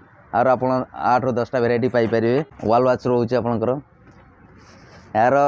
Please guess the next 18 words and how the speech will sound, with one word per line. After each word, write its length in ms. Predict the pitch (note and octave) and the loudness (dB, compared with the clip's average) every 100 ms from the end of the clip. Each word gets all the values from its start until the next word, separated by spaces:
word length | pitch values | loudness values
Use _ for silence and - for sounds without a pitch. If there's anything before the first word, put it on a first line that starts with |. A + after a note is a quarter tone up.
| C3+ | 0
ପନ୍ଦରରୁ 460 | - C3+ C3+ D3 D#3+ | -2 0 0 0 -2
କୋଡ଼ିଏଟା 340 | D3+ C#3+ C#3 | 0 0 0
ଭେରାଇଟି 240 | C3+ C3 A#2+ | 0 0 0
ଆଭେଲେବଲ୍। 400 | A2 G#2 F#2 E2+ _ _ _ _ _ - - - - - - - - - - - | -2 -2 -4 -10 _ _ _ _ _ -16 -16 -18 -20 -18 -18 -18 -20 -20 -20 -20
ଚାନ୍ଦିର 380 | - A2 A2+ A#2+ | -4 0 2 2
ବି 100 | C3 | 2
ରହୁଛି, 380 | B2 A2+ A2 C3 D#3+ _ _ - | 2 0 -2 -6 -8 _ _ -4
ଗିଫ୍ଟ 240 | A#2 G2 | -4 -2
ଆଇଟମ୍, 360 | B2 A2 A#2 C#3+ - _ _ _ _ _ - | -2 0 -2 -4 -12 _ _ _ _ _ -4
ସେଲ୍ 160 | C3+ | 0
ନାଇଣ୍ଟି 260 | B2+ B2 B2 | 0 -2 -2
ନାଇନ୍ 200 | B2+ A2+ | -4 -4
only। 260 | G2 F2 E2 _ _ - - - - | -6 -8 -12 _ _ -20 -20 -20 -20
ଫ୍ରେମ୍ 280 | - C#3 C#3+ | -2 0 2
ରହୁଛି 220 | C#3 C3+ | 2 0
ଟୁ 160 | C3 C#3+ | 0 -2
ସାଇଡ଼େଡ୍ 360 | C3+ C3+ C3+ A2+ | 0 0 0 0
ଫ୍ରେମ୍, 320 | A#2+ C3+ | -2 -2